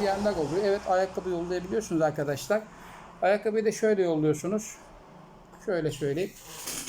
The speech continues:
Misal ben bu ayakkabıyı, şimdi yeni çıkan ayakkabıyı hemen, e, yollayacağımı düşünün. Evet.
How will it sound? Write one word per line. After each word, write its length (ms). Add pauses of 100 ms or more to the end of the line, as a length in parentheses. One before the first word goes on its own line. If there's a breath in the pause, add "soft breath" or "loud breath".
(160)
Misal 380
ben 260
bu 100
ayakkabıyı, 560
şimdi 300
yeni 240
çıkan 280
ayakkabıyı 640 (600)
hemen, 280 (380)
e, 60 (1400)
yollayacağımı 720
düşünün. 360 (4000)
Evet. 240